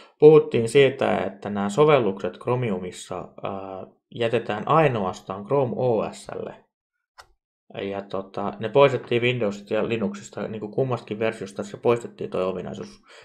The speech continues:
niin sanottu, onko se nyt P V A-ominaisuus. Niin, niin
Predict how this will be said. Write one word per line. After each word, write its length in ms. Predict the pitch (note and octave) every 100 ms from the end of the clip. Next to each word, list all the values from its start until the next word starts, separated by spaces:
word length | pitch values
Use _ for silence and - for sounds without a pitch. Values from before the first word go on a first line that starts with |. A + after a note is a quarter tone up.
| -
niin 100 | G2+
sanottu, 320 | G#2 G2 G2+ G#2+
onko 160 | G#2
se 140 | - G#2
nyt 120 | G2+
P 40 |
V 340 | A2 G2+ D#2+ D#2+
A-ominaisuus. 760 | F2 F2+ D#2+ B1 - - _ _ _ - - - - _ _ _
Niin, 460 | - G2 F#2+ - _
niin 400 | A2+ G2+ G2 -